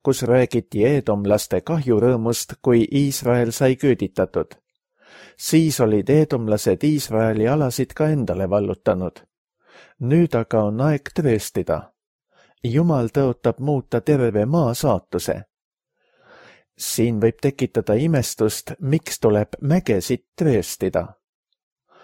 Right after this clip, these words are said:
Aga Iisraeli maa ja rahvas on tähelepanuväärsel viisil üksteisega seotud. Isegi maa heaolu oleneb sellest, kes maal elavad.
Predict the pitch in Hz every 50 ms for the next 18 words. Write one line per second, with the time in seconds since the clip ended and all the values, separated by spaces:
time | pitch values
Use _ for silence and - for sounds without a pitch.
0 | _ _ _ - - 127 120 - - 107 113 143 160 147 127 - - 98 107 107
1 | 107 107 101 104 110 120 147 165 156 123 117 113 - 117 110 104 98 98 135 165
2 | 160 139 127 123 120 - - - 123 117 107 - 180 170 160 143 131 127 - 120
3 | 120 120 120 117 131 135 135 131 123 123 - - 117 101 104 107 147 147 147 143
4 | - 127 104 104 - 147 - - - - 139 139 139 - 160 - 165 156 - 151
5 | 107 85 - - - 80 - - _ _ _ _ _ _ _ _ _ _ _ -
6 | - - - _ - 143 147 - 151 127 - - 123 120 143 180 180 143 110 98
7 | 98 117 139 139 123 107 95 95 107 110 104 104 107 117 113 101 95 95 95 -
8 | - - - 175 160 147 117 113 117 - - - - - 117 110 - - 127 135
9 | 143 139 139 143 143 123 98 85 80 82 80 - _ - -